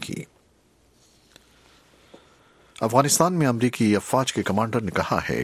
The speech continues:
کہ افغانستان میں تعینات غیر ملکی فوجی دستوں کو افغان تنازع کے خاتمے کے لیے امریکہ اور طالبان کے درمیان جاری امن مذاکرات کے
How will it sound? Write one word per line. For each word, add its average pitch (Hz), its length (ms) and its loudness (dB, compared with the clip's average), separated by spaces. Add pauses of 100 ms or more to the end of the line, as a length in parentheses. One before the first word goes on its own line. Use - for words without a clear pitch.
کہ - 80 -4
افغانستان 98 600 -4
میں 104 180 -6
تعینات 80 400 -2 (580)
غیر 107 240 2
ملکی 117 280 -2
فوجی 82 300 0
دستوں 80 420 -2
کو 78 180 -2
افغان 95 360 -2
تنازع 85 380 -2
کے 76 160 -4
خاتمے 78 420 -2
کے - 140 -8
لیے 65 280 -2 (560)
امریکہ 110 440 0
اور 92 280 0
طالبان 85 440 -2
کے - 120 -6
درمیان 73 460 -4
جاری 73 420 -2 (100)
امن 87 180 -2
مذاکرات 78 640 -4
کے - 180 -4